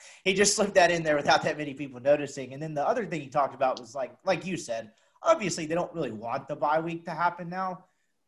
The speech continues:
But if you think about it from the lens of, one, you get two weeks to prepare for a game that clearly he thinks about more than others. Two, at least whatever minor ailments you have, Jake Springer,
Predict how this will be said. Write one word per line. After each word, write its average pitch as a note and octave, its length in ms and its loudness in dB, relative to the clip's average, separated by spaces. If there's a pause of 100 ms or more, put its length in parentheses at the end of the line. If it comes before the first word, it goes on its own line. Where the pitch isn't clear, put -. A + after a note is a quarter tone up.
(140)
But A#3 340 6
if G3+ 160 -2
you F#3 100 -2
think C#4 240 -2
about F3+ 300 4
it D3+ 120 -2
from D#3+ 300 -2
the C#3 100 -2
lens D3+ 400 -6
of, B2+ 240 -10
one, A#3 240 0
you A#3+ 60 -10
get G#3 220 -6
two F#3+ 160 -8
weeks F3 240 -4
to D3 80 -18
prepare D#3 260 -8
for D3+ 160 -14
a C3 60 -8
game C3+ 300 -10
that B2 200 -16
clearly F#3+ 420 -2
he D3 120 -8
thinks D3+ 280 -10
about C3+ 300 0
more C3 160 -10
than B2+ 160 -12
others. G#2+ 440 -12 (580)
Two, D#3 580 0 (500)
at A#3 320 -4
least D4+ 380 -4
whatever A#3 400 0
minor E3+ 480 -2
ailments F#3+ 460 0
you F#3 80 -6
have, E3+ 400 2
Jake D3+ 220 -8
Springer, D3 720 -6